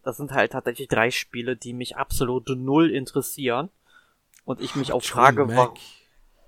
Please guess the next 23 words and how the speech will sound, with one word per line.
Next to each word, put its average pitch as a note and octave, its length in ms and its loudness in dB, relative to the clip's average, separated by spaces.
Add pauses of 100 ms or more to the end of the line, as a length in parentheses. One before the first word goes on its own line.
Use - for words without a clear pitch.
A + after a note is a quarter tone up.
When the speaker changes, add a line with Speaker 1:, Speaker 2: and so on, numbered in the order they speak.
(220)
Speaker 1:
aber, B2+ 220 -4 (100)
ja, C3+ 220 -18
warum? C#3+ 680 -14 (260)
Speaker 2:
Joe A#2+ 320 -8
Speaker 1:
Ich, A2 100 -8
ich - 80 -18
Speaker 2:
and C3 120 -2
Speaker 1:
versch- D3 340 0
Speaker 2:
Mac. B2+ 220 -6 (600)
Joe A#2+ 460 -6
and A#2 440 -6
Mac. B2+ 340 -2 (760)
Speaker 1:
Wie C#3+ 100 -4
viele C#3 160 2
Teile C#3 300 4
gab's B2 260 2
davon? D#3+ 460 -4 (1600)
Speaker 2:
Pff, - 300 -18
ich B2 100 -20
glaub - 180 -14
tatsächlich A#2 460 -8
nur A2 180 -6
zwei. - 280 -4